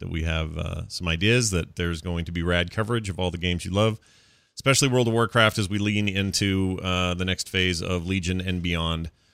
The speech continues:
So, uh, keep coming back for all of that stuff. Before we go, though, Patrick, would, uh, would you like to pimp or mention or do anything at the end of the show here that you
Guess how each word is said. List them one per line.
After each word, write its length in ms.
So, 360
uh, 160
keep 220
coming 300
back 260
for 140
all 160
of 100
that 140
stuff. 380
Before 320
we 100
go, 240
though, 200
Patrick, 540
would, 280
uh, 240
would 180
you 100
like 260
to 360
pimp 400
or 240
mention 420
or 140
do 240
anything 360
at 80
the 80
end 100
of 60
the 60
show 260
here 180
that 120
you 280